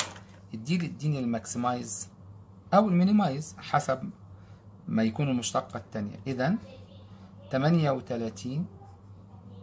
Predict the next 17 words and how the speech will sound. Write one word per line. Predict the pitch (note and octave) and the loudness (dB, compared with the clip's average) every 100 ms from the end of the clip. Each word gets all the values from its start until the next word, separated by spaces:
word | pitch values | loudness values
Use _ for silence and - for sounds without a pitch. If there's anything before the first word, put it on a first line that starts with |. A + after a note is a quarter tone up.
| - - - - - - - - - - - - - | -18 -18 -20 -20 -20 -20 -20 -20 -20 -20 -20 -18 -6
ده | A#2 A2 | 2 4
راح | A2 C#3 - - - - - - - - - - | 4 0 -8 -18 -18 -18 -18 -16 -16 -18 -12 -4
ماينس | A2 A2+ B2+ D3 - | -2 0 -4 -8 -6
هنا | C3 | -2
خمسة | C3+ D#3 D#3 - - | 2 2 2 -4 -2
آلاف | B2 C#3 F#3 C3+ | 2 4 4 0
دي | A2+ D#3+ D#3 | -4 -2 -2
أس | - | -2
ماينس | D3 D3 C3 - | -2 -2 -2 -4
واحد، | A2+ G#2+ - - - - - - - - | -6 -6 -10 -18 -18 -20 -20 -20 -18 0
تنزل | F3 F#3 E3 | 4 6 6
الماينس | C#3 C3+ D3+ D3 C3 - | 2 2 2 2 -2 -2
واحد | C3 D3 F3 D#3 | -2 -2 -4 -8
تبقى | - - - - | -10 -10 -10 0
بلس، | C3+ F3 - - - - - - - - - - - - - - - - - - - - - - - - - | 2 2 -4 -10 -12 -18 -20 -20 -20 -20 -20 -20 -20 -20 -20 -18 -18 -18 -18 -18 -20 -18 -20 -20 -20 -12 -4
ودي | A2+ C3 | -2 0
ماينس | B2+ C3 A#2+ A#2 - - | 2 2 2 -2 -6 -10